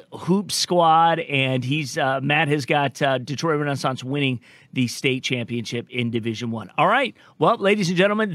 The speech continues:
that is it for our quarters recap, semis preview, and finals prediction. Uh, I wanna thank Matt Mowry for,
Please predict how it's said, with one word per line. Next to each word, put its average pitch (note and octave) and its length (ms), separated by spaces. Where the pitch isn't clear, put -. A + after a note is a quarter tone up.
that F3 340
is E3+ 420
it F3 280
for E3 240
our D3 180
quarters F3 400
recap, F3 440
semis E3 440
preview, F3 460
and B2+ 100
finals D#3 320
prediction. A#3 800
Uh, - 40
I C3+ 240
wanna D#3 240
thank D3+ 220
Matt D#3 300
Mowry D#3+ 440
for, D3 500